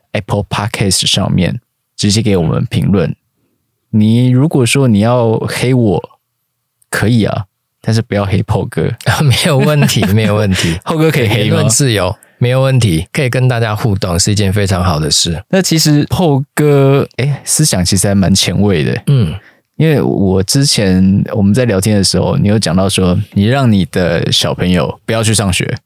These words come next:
Speaker 2: 嗯。
Speaker 1: 诶，拜托，这个是，应该是每一个孩子的梦想。
Speaker 2: 哦，
Speaker 1: 对啊。
Speaker 2: <laughs> 是吗？
Speaker 1: 对啊，就是如果我的爸爸妈妈不让我去上学，小时候，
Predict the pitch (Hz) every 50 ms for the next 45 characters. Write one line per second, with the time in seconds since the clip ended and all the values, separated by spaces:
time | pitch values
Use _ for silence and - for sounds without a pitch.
0 | _ _ - 117 110 92 76 - - _ - - 175 165 - 190 208 214 214 214
1 | 196 233 220 214 - - 226 180 175 - 185 190 208 208 214 180 139 117 98 104
2 | 135 139 143 127 - - 101 110 - 120 107 107 110 117 120 110 101 92 - -
3 | - - - _ _ _ _ - - _ _ 123 120 117 113 113 110 104 92 -
4 | 113 98 - - 160 127 165 160 156 143 127 123 117 107 - - 147 117 - 175
5 | 190 190 180 175 170 175 175 180 160 - - - 143 143 175 180 160 127 113 101
6 | 95 107 - - - 110 117 120 117 117 113 110 113 117 110 107 107 101 101 107
7 | 101 - - 117 - 104 92 92 - - 98 92 85 98 - - - - - -
8 | - - - 87 - 110 101 95 95 - - -